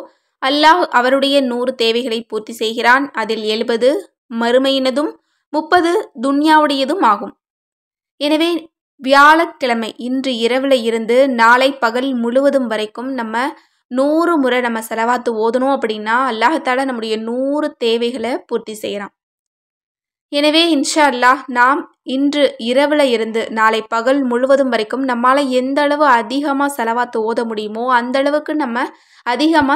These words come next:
ஸலவாத்து ஓதணும். இன்னும் ஜும்மாவுடைய நாள்ல, ஜும்மாவுடைய தொழுகைக்கு பிறகு இருந்து அசர் தொழுகை வரைக்கும்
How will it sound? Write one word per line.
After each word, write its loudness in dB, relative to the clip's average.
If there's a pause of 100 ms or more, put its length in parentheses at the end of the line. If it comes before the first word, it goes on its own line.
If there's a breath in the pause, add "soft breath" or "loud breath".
ஸலவாத்து -2
ஓதணும். -8 (680)
இன்னும் 2
ஜும்மாவுடைய 2 (200)
நாள்ல, 0 (140)
ஜும்மாவுடைய 2
தொழுகைக்கு 0
பிறகு -4
இருந்து 0 (720)
அசர் 0
தொழுகை 4
வரைக்கும் -4